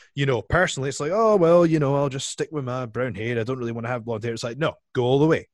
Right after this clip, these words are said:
Just bleach your goddamn hair and make it platinum blonde." 'Cause that's what an action figure would have. So that was the reason behind it. That it was also when I have the blonde hair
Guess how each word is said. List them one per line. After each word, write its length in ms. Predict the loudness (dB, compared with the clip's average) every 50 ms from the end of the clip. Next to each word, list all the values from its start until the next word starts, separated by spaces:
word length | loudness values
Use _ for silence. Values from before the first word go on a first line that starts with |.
| _ -12
Just 240 | -10 -10 -10 -8 -4
bleach 280 | -2 -2 -2 0 -2
your 100 | -2 0
goddamn 400 | 2 2 2 2 0 -2 -4 -4
hair 260 | -4 -4 -4 -6 -8 -10 _
and 120 | -10 -8 -6
make 180 | -6 -6 -6
it 100 | -8 -10 -10 _
platinum 360 | -4 -2 -2 -2 -4 -6 -4 -2
blonde." 340 | 0 0 0 -2 -8 _ _ _ _ _ _ _ _ _
'Cause 200 | -8 -6 -4 0
that's 320 | 0 0 0 -2 -6 -4 0
what 240 | 2 2 2 2 0
an 60 | -2
action 320 | -4 -4 -6 -8 -10 -8
figure 240 | -6 -6 -6 -4 -6
would 120 | -6 -8
have. 180 | -8 -10 -10 -12 _ _ _ _ -20 -20 -20 -20 -20 -20 -20 _
So 200 | -8 -6 -6 -2
that 280 | 0 0 0 0 0 -4
was 160 | -6 -8 -6
the 100 | -6 -6
reason 460 | -6 -6 -8 -8 -8 -10 -12 -12 -14 _ -12
behind 360 | -10 -10 -10 -10 -12 -14 -16
it. 80 | -20 -16 -8
That 240 | -6 -4 -4 -6 -6 -8 -8
it 180 | -8 -6 -4
was 200 | -4 -6 -6 -6
also 680 | -6 -2 0 0 0 0 -2 -4 -4 -2 -2 -2 -4 -6 _ -18 -20 -20 -20 -20 _ _
when 240 | -4 -4 -2 -2 -2
I 140 | -4 -4 -6
have 380 | -6 -4 -4 -4 -4 -6 -8 -10
the 80 | -12
blonde 360 | -10 -10 -8 -8 -8 -10 -10
hair 420 | -10 -8 -8 -6 -8 -8 -10 -14